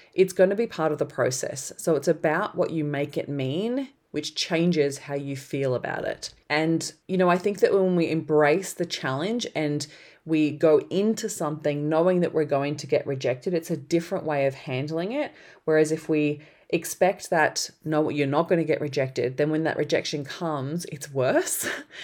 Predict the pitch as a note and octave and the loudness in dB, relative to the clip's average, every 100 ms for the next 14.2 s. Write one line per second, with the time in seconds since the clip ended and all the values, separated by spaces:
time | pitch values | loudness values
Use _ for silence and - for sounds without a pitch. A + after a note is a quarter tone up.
0 | - - - G#3+ G3 F#3+ F#3+ F#3+ - G3 | -16 -18 -2 4 6 6 4 -4 0 -2
1 | - E3 E3+ D#3+ D#3+ D3+ - D#3 D#3 D3 | 0 -4 2 2 2 -2 0 0 0 -2
2 | C3+ - D#3 D#3+ D#3+ D#3 D3+ G3 A3 G#3 | -2 -2 -2 0 0 2 4 2 0 -4
3 | D#3+ - C3 C#3 - F3 G3+ F#3+ E3+ D3+ | -4 -2 -4 -2 -2 -2 -2 -2 -2 -2
4 | C#3 D#3+ F3+ E3+ F3+ - - C#3+ C#3 C3+ | 0 2 2 2 0 -2 0 2 2 -2
5 | - - D3+ E3 F3 E3+ E3 D3+ D3+ D3+ | -18 -8 2 4 4 2 2 0 2 4
6 | D#3+ D#3 - D3+ D3 D3+ C3+ C3 C3 C3 | 4 0 0 4 6 6 4 0 0 2
7 | D#3 D#3 - D#3+ D#3 - C#3+ D3 - C#3+ | 2 2 0 -4 -2 0 -2 0 -2 -2
8 | C#3 - C#3 C3+ C3+ - - - - C#3+ | -4 -2 0 0 -2 -12 -20 -12 -4 2
9 | C#3+ C#3 - - F3+ F3 D3+ D3+ D3+ D3 | 2 2 -2 -4 -4 2 2 2 0 -2
10 | C#3 C#3+ D3 - C#3+ C3+ C#3+ - - D#3+ | -2 -2 -2 -4 -6 -4 -10 -10 -6 -2
11 | D#3 D3 D3 C3 D#3 D3 C#3 C#3 A3 A3 | 0 0 -2 0 2 2 2 -2 -2 -2
12 | F3+ C3+ C3 B2+ A#2+ - - - E3+ F3 | -2 -2 -2 0 0 -2 -16 -8 -2 0
13 | E3 D3 E3 E3+ - E3 F#3+ G3 F3+ D#3 | 2 0 0 0 2 4 4 4 0 0
14 | D3 | -4